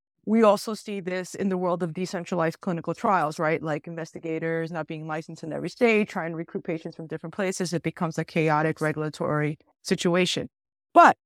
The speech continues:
the variability amongst these states leads to higher costs, right? And more consumption of time by,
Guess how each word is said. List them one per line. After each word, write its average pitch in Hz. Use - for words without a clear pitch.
the 220
variability 254
amongst 254
these 190
states 170
leads 202
to -
higher 214
costs, -
right? 165
And 202
more 226
consumption 254
of 240
time 180
by, 156